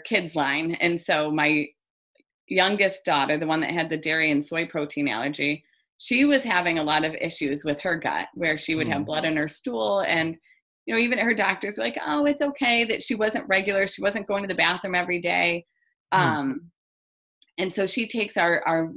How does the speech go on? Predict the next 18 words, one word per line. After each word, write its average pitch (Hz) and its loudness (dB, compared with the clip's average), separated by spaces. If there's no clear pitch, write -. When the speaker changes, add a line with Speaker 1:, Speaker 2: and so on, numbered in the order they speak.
Speaker 1:
multi-, 165 0
our 160 0
kids' 208 -2
multivitamin, 151 0
which 147 -4
also 160 0
has 156 -2
strains 160 -2
of 143 -10
probiotic 143 -2
in 156 0
it. 160 -2
So 156 -2
it's 143 -6
kinda 160 -2
like 147 -2
a - -6
two-in-one. 160 -4